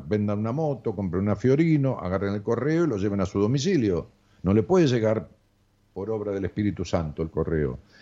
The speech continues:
Se necesita todo un proceso para que un, una carta, una notificación llegue a un domicilio. Bueno, se necesita todo un proceso para que vos llegues al lugar que nunca llegaste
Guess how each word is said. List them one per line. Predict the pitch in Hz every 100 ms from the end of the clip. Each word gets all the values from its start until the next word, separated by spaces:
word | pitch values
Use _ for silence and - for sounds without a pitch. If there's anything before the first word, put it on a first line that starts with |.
| -
Se | - 110
necesita | 101 104 92 143 139
todo | - 127
un | 113
proceso | 104 104 - 180 156 110 92
para | 92 87
que | -
un, | 113 107 - _ _ -
una | 107 104
carta, | 95 131 123 -
una | 98 95
notificación | 92 85 - 104 92 - 151 151
llegue | 98 113 95
a |
un | 87
domicilio. | 85 85 82 - 78 78
Bueno, | - 117 104
se | -
necesita | 95 92 98 131 113 110
todo | - 110
un | 107
proceso | 104 95 - 104 -
para | 82 85 78
que | 82
vos | 87 85
llegues | 101 95 71 71 - - _ _ _ _ _ _ _ _ _
al | 82 82
lugar | 82 87 90 87
que | 87
nunca | 85 95 87
llegaste | 90 101 95 73 - 73